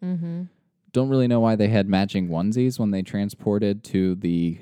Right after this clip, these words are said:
Speaker 1: Or why
Speaker 2: Christmas
Speaker 1: they slept
Speaker 2: village.
Speaker 1: in the same bed.
Speaker 2: Or why they slept in the same bed. Did they sleep in the same bed before they went to the Christmas village?
Speaker 1: I don't know. You don't see anything but the living room.
Speaker 2: You
Speaker 1: Who
Speaker 2: don't
Speaker 1: would
Speaker 2: see
Speaker 1: know?
Speaker 2: anything but the living room. They,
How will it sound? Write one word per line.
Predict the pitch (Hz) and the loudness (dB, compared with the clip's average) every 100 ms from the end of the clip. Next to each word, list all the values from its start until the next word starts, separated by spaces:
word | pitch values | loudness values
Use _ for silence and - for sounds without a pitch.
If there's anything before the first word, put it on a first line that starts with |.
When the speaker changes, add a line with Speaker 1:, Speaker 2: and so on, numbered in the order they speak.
| 127 - | -14 -2
Speaker 1:
Or | 190 | 0
why | |
Speaker 2:
Christmas | 180 131 165 | 4 2 2
Speaker 1:
they | 160 | -2
slept | 165 160 202 | -8 -6 0
Speaker 2:
village. | 120 120 | 2 2
Speaker 1:
in | 160 | -2
the | |
same | 156 151 151 | -8 -10 -6
bed. | 202 226 226 220 220 | -4 -4 -4 -6 -2
Speaker 2:
Or | 104 110 107 | 2 4 4
why | 104 | 2
they | 190 | 2
slept | 92 101 92 | 0 0 0
in | 95 | -2
the | 87 | -2
same | - 85 | -2 -2
bed. | 95 120 117 - | 2 0 0 -4
Did | 90 | -2
they | 87 | -2
sleep | - 98 98 | -2 -2 0
in | 98 90 | 0 -2
the | |
same | 87 90 87 | -2 -2 0
bed | 87 85 87 | 0 -2 -2
before | 80 - 90 90 113 | -6 -4 0 2 2
they | 131 | 2
went | 139 131 | 0 -2
to | 139 | -2
the | 135 | -2
Christmas | - 143 - 143 | -2 -4 0 -2
village? | - 143 147 156 | 0 2 2 0
Speaker 1:
I | |
don't | 165 | -2
know. | 170 185 | -2 -2
You | 190 175 | -2 -2
don't | 156 160 | -6 -8
see | 160 - | -10 -8
anything | 160 165 - 160 | -6 -8 -8 -10
but | 151 - | -10 -10
the | 151 | -8
living | 165 202 202 | -6 -6 -6
room. | 208 208 208 | -6 -4 -2
Speaker 2:
You | 190 | 0
Speaker 1:
Who | |
Speaker 2:
don't | 95 - | 2 0
Speaker 1:
would | |
Speaker 2:
see | 151 - | 0 -2
Speaker 1:
know? | - | 0
Speaker 2:
anything | 98 87 | 0 -2
but | 76 - | -4 -4
the | |
living | 82 117 120 120 | -2 0 2 0
room. | 117 113 113 - _ _ _ _ _ _ _ _ | 0 0 -4 -14 _ _ _ _ _ _ _ _
They, | 156 131 139 139 139 139 | -2 2 2 2 2 0